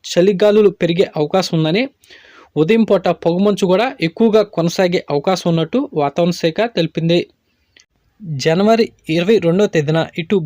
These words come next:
బంగాళాఖాతంలో అల్పపీడనం ఏర్పడే అవకాశం ఉందని, దాని ప్రభావంతో దక్షిణ కోస్తాంధ్ర, రాయలసీమ జిల్లాలో ఓ మోస్తరు నుండి తేలికపాటి వర్షాలు పడే అవకాశాలున్నాయని, ఇటు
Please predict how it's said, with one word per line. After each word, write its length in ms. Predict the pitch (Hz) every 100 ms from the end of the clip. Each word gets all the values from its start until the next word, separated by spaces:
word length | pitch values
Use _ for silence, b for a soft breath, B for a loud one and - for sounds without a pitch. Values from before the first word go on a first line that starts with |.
| 147
బంగాళాఖాతంలో 680 | 156 202 233 233 208 208 202 -
అల్పపీడనం 440 | 151 175 - 208 202 -
ఏర్పడే 300 | 160 160 180 180 -
అవకాశం 380 | 147 185 - 160
ఉందని, 240 | 156 202 285 - b b b - 135
దాని 260 | 147 170 208 -
ప్రభావంతో 500 | 190 214 214 214 269 311 _ _ _ _
దక్షిణ 260 | 143 156 - 220
కోస్తాంధ్ర, 400 | 214 214 196 214 330 -
రాయలసీమ 460 | 160 185 202 - 202 151
జిల్లాలో 280 | 156 170 302 -
ఓ 80 | 160 156 156
మోస్తరు 400 | 190 - - 202
నుండి 200 | 202 202 -
తేలికపాటి 480 | 175 202 202 202 185 160
వర్షాలు 340 | - 170 165 156
పడే 160 | 170 180 -
అవకాశాలున్నాయని, 720 | 147 143 185 180 160 156 196 294 - B B B B -
ఇటు 160 | 165